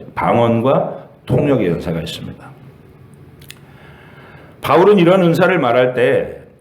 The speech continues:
어느 은사가 다른 은사보다 뛰어나고 수준이 높은 것이냐 이런 걸로 분류하지 않고 가장 보편적이고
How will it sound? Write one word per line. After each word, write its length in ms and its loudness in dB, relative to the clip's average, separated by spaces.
어느 300 2
은사가 520 2
다른 340 -2
은사보다 560 0
뛰어나고 560 0
수준이 400 -4
높은 320 -2
것이냐 520 0
이런 180 2
걸로 280 0
분류하지 600 0
않고 680 -8
가장 560 2
보편적이고 1400 0